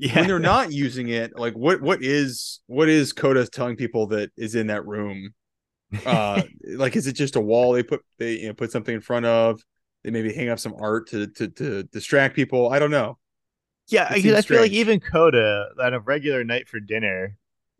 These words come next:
Speaker 1: doesn't necessarily want to be just, like, staring into, like, the, the, the death room.
Speaker 2: Probably not. You know, probably not.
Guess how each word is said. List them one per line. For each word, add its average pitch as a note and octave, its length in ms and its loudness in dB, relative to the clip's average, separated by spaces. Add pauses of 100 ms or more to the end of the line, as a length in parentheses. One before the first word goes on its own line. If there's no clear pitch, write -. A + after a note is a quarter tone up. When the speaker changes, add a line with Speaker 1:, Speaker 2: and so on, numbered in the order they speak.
Speaker 1:
doesn't G3+ 240 4
necessarily A#2+ 720 2
want G#2 200 -2
to G2+ 60 -6
be G2+ 180 -4
just, F#2+ 240 -8
like, F#2 140 -10
staring G#2+ 500 -2
into, G#2 220 -2
like, G2+ 260 -6
the, G#2+ 80 -4
the, D3+ 300 -10 (100)
the A#2+ 80 -4
death A2 340 -6
room. G2+ 380 -6 (1300)
Speaker 2:
Probably F#4+ 260 4
not. B2+ 320 2 (180)
You F#3+ 100 -6
know, C#3+ 240 4
probably D#3 280 -2
not. G#2 260 -6